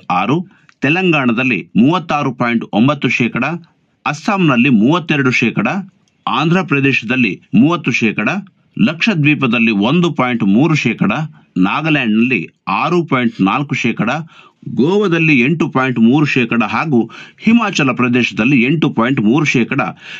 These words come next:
ಕೌಟುಂಬಿಕ ಹಿಂಸಾಚಾರದ ಪ್ರಕರಣಗಳು ವರದಿಯಾಗಿವೆ. ಭಾರತೀಯ ದಂಡ ಸಂಹಿತೆಯ ಸೆಕ್ಷನ್ ನಾಲ್ನೂರ ತೊಂಬತ್ತೆಂಟು ಎ ಅಡಿ ದೂರುಗಳನ್ನು ದಾಖಲಿಸಿದ ಮಹಿಳೆಯರ ಪ್ರಮಾಣವನ್ನು ಹೋಲಿಸಿದರೆ, ಹದಿನಾಲ್ಕು ರಾಜ್ಯಗಳಲ್ಲಿ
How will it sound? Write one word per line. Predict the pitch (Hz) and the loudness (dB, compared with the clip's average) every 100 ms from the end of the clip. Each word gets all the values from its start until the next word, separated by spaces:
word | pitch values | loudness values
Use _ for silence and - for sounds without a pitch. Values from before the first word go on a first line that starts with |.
| - _ _ | -20 _ _
ಕೌಟುಂಬಿಕ | - 196 208 202 - | -2 0 0 0 0
ಹಿಂಸಾಚಾರದ | 131 139 160 190 170 - 139 131 | 2 2 4 0 0 -2 -2 -2
ಪ್ರಕರಣಗಳು | - 120 143 139 120 127 98 - - 101 | -2 -4 0 0 2 0 -2 -4 -2 0
ವರದಿಯಾಗಿವೆ. | 147 180 151 98 87 85 - _ _ _ _ _ _ 104 | 2 2 0 0 -2 -4 -6 _ _ _ _ _ _ -2
ಭಾರತೀಯ | 113 143 185 185 175 160 | 0 0 0 -2 2 2
ದಂಡ | 131 123 165 | 2 2 0
ಸಂಹಿತೆಯ | 160 151 135 117 113 123 190 - - | 2 2 2 2 0 0 -4 -10 -6
ಸೆಕ್ಷನ್ | 170 165 190 156 | -2 0 2 2
ನಾಲ್ನೂರ | 117 147 208 196 | 2 2 2 0
ತೊಂಬತ್ತೆಂಟು | 165 160 151 143 143 123 | 0 0 0 2 2 4
ಎ | 117 131 | 2 2
ಅಡಿ | - 110 165 226 - _ - 110 | -2 -2 -2 -4 -8 _ 0 2
ದೂರುಗಳನ್ನು | 202 226 165 151 143 123 | 2 2 2 4 4 2
ದಾಖಲಿಸಿದ | 139 139 143 - 123 | 0 0 0 2 2
ಮಹಿಳೆಯರ | 113 139 151 139 | 4 4 2 0
ಪ್ರಮಾಣವನ್ನು | 135 120 123 143 143 131 113 | -2 0 2 2 2 2 0
ಹೋಲಿಸಿದರೆ, | 107 180 175 160 101 92 147 - _ _ - | 0 0 2 2 2 -2 -6 -10 _ _ -6
ಹದಿನಾಲ್ಕು | 139 139 233 254 190 | -2 2 2 0 0
ರಾಜ್ಯಗಳಲ್ಲಿ | 151 151 143 151 151 170 107 | 0 0 0 0 0 0 -2